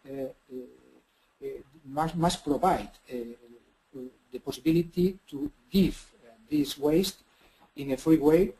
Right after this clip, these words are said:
without the obligation to buy any, uh, product for give this, this waste. Okay, as mentioned, uh, you know, because the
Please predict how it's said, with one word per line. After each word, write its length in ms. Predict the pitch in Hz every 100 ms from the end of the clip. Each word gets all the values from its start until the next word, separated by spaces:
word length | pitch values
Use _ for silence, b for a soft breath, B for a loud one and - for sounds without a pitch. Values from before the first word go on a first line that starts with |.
| _
without 400 | 147 190 196 180
the 80 | 160
obligation 540 | 143 131 139 131 143
to 100 | -
buy 260 | 120 127 131 - _ _
any, 300 | 127 135 135 - _ _ _ _ _
uh, 40 | 233 226 - _ -
product 420 | 139 135 135 - _ _ _ _ _ _
for 280 | 135 135 147 _ _ - 123
give 240 | 139 -
this, 320 | 131 123 -
this 280 | - 123 113
waste. 300 | 95 - - - _ _ _ _ _ _ _ _ _ _ _ _ _ _ _ _ _ _ _ _ _ _ _ _ _ _ _ _ _ _ _ _ _ _
Okay, 340 | 180 190 196 202
as 160 | 156 170
mentioned, 520 | 208 - 190 247 247
uh, 40 | 151
you 260 | 139 143
know, 220 | 147 190
because 260 | 165 - 135
the 180 | 131